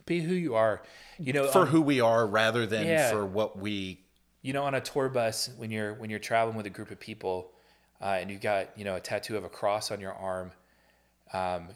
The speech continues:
Speaker 1: it's, it's pretty hard for it not to come up, right?
Speaker 2: Yeah.
Speaker 1: But some of the best faith conversations I had was with all of the people who absolutely disagree with everything that I do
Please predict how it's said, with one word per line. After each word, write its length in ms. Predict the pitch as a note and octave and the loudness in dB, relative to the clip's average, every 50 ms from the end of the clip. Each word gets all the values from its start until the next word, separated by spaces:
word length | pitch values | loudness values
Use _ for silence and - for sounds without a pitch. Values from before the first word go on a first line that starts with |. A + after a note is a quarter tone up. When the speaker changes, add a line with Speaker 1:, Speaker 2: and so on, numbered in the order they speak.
| - _ | -20 _
Speaker 1:
it's, 300 | - A2+ G#2+ - - - - - _ _ _ | -12 -10 -8 -8 -10 -10 -12 -16 _ _ _
it's 160 | - A2 - - | -8 -8 -8 -8
pretty 240 | - - C3 C3 | -8 -6 -6 -6
hard 280 | B2 A2+ A#2 A2+ A#2 A2+ | -4 -2 0 0 0 -2
for 140 | - - G#2 | -2 -4 -4
it 120 | E2+ F#2 | -4 -4
not 220 | G2 G2 G2 G2 - | -4 -4 -2 -4 -4
to 80 | - | -8
come 240 | - - - F#2+ F2+ | -10 -10 -8 -6 -4
up, 340 | F#2 E2 - - - - _ _ _ _ _ | -4 -6 -6 -10 -16 -20 _ _ _ _ _
right? 160 | - G2+ G2+ | 0 2 2
Speaker 2:
Yeah. 160 | G#2+ A#2 A2 - - - - - - - - - - - - | 4 2 2 0 -2 -10 -20 -20 -20 -20 -20 -20 -20 -12 -8
Speaker 1:
But 100 | A2 - | -6 -4
some 160 | - C#3 C#3 | -4 -4 -2
of 60 | C3+ | -4
the 60 | C#3 | -4
best 340 | A#2+ A#2 B2 A#2+ A#2 - - | 0 0 0 0 0 -2 -4
faith 240 | - A#2 A2 A2 - | -4 -4 -4 -4 -4
conversations 720 | - A#2 A2 G#2+ G#2+ F#2+ - G#2+ G2 - - G2 F#2+ - | -4 -4 -2 -2 -2 -4 -6 -6 -6 -6 -8 -8 -6 -2
I 100 | G2 F#2 | -2 -2
had 480 | F#2 - - G#2+ G2 G2 F#2+ F#2+ F#2 F2+ - - _ _ _ _ _ _ _ | -2 -2 -2 -2 0 0 0 0 -2 -4 -10 -16 _ _ _ _ _ _ _
was 260 | - G2 G#2 G2 - | -6 -4 -4 -4 -4
with 320 | F#2+ G#2+ G#2+ G#2 G2 F#2 - - - _ _ _ A2 | -4 -4 -2 -2 -4 -6 -10 -16 -20 _ _ _ 0
all 220 | A2 A2+ B2 B2+ C3 | 0 2 2 2 0
of 100 | B2 A#2 | -2 -4
the 80 | A2+ | -6
people 500 | - - A2+ G#2 - G2 F#2+ F#2 F2 - - - - | -8 -8 -10 -8 -6 -6 -4 -4 -6 -8 -12 -16 -12
who 280 | - A2 G#2 G2+ G2 - - _ | -10 -8 -8 -8 -10 -12 -12 _
absolutely 640 | - A2 A2 G2+ - - B2 G#2+ G2+ A2 G2+ G2 G2+ | -2 -2 -2 0 -2 -4 -4 -6 -8 -8 -10 -12 -12
disagree 460 | F#2 F2+ G2 - - G#2 F2+ G#2+ G#2 | -12 -10 -8 -8 -8 -8 -8 -10 -8
with 180 | G2+ G2 F#2+ F#2 - - | -6 -6 -8 -8 -4 0
everything 580 | A2 A#2+ A#2+ B2 A#2+ A2+ - A#2 A2 G#2+ G2+ | 0 0 2 0 -2 -4 -4 -6 -8 -6 -4
that 120 | G2+ G2+ G2 | -2 0 0
I 160 | F#2+ F#2 F#2 | 0 0 -2
do 300 | F2+ F2 G2+ A2+ G2 | -2 -4 -6 -6 -6